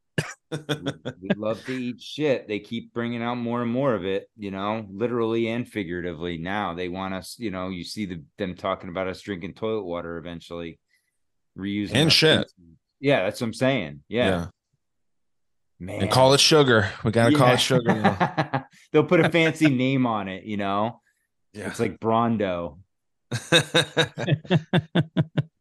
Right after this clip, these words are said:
Speaker 3: Good stuff, man.
Speaker 2: Derek, that's
Speaker 3: Awesome.
Speaker 2: awesome, man. Thank you for sharing that. That is, that is some mind-blowing shit, that's for sure. Oof.
Speaker 1: Definitely.
Speaker 2: I got a, I got a bunch of different things I wanna look up now.
Speaker 1: <laughs>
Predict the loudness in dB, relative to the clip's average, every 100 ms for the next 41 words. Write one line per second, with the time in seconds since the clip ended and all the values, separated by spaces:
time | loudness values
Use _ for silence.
0 | _ _ -2 2 2 4 2 2 -4 -6
1 | 4 4 6 4 4 4 6 4 -2 -6
2 | -6 -6 0 2 2 0 -6 -4 -2 0
3 | 0 -2 -4 -4 -2 0 -2 -6 -12 -4
4 | 0 0 -2 -8 -10 -8 -4 -2 -2 -4
5 | -6 -8 -10 -8 -6 -6 -8 -10 -12 -14
6 | -12 -12 -12 -16 _ _ 0 0 0 -4
7 | -16 _ _ _ _ _ _ _ _ -2
8 | -2 2 4 4 2 0 -2 0 0 0
9 | -2 -6 -4 -6 -4 -6 -4 -4 -6 -6
10 | -4 -4 -4 -4 -6 -8 -8 -10 -12 _
11 | _ _ _ _ 2